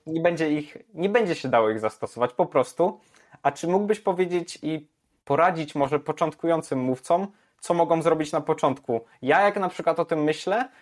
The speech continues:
to wydaje mi się, że dobrą metodą byłoby po prostu skupienie się na powolnym oddechu i wejście w pewnego rodzaju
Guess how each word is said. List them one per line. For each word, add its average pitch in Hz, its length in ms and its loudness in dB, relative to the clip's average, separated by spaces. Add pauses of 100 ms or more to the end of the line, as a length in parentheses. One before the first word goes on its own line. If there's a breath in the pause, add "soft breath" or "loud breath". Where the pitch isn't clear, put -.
to 156 100 -4
wydaje 156 400 2
mi 185 80 -4
się, 175 160 0
że 151 140 -2
dobrą 165 320 0
metodą 151 460 0
byłoby 139 360 0
po 135 140 -2
prostu 131 360 -6
skupienie 131 500 -6
się - 140 -10
na 123 120 -2
powolnym 131 520 2
oddechu 120 640 -2 (200 loud breath)
i 123 60 -8
wejście 143 380 2
w 147 60 -10
pewnego 127 500 2
rodzaju 123 460 0